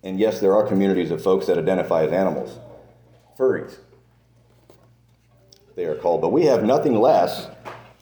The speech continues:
often carried our feelings, hurts, and burdens and adopted them as our identity. "I feel, therefore I am." I want to share with you something that Brooke wrote some time ago.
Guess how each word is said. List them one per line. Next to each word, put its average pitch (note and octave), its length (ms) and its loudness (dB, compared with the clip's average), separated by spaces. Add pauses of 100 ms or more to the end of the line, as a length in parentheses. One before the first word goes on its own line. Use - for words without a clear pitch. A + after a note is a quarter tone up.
often G#2 500 -2 (480)
carried B2 240 0
our G#2 80 2
feelings, G#2+ 440 -2
hurts, C#3+ 280 -2
and G#2 140 -2
burdens A#2+ 360 0
and G2+ 120 0
adopted A#2 520 0
them F#2+ 220 0
as G2 80 -4
our F#2+ 140 2
identity. F#2 480 -2 (640)
"I - 100 -2
feel, A2 400 0
therefore G2+ 480 0
I F2+ 120 0
am." A#2+ 260 -2 (2500)
I A#2+ 40 -4
want G3+ 160 0
to - 80 -4
share A#2 200 0
with F#2+ 120 -2
you F2+ 80 -6
something F#2 460 -4
that E2+ 380 -2 (340)
Brooke A#2 540 -4
wrote F2+ 580 -2
some G#2 260 -4
time G2 260 -4
ago. B1+ 360 -8